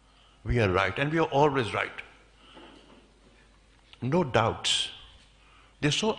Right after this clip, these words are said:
absolutely sure of themselves that they have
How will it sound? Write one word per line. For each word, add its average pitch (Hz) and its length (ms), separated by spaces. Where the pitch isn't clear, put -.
absolutely 175 680
sure 156 500
of 98 120
themselves 90 840
that 113 140
they 147 80
have 147 240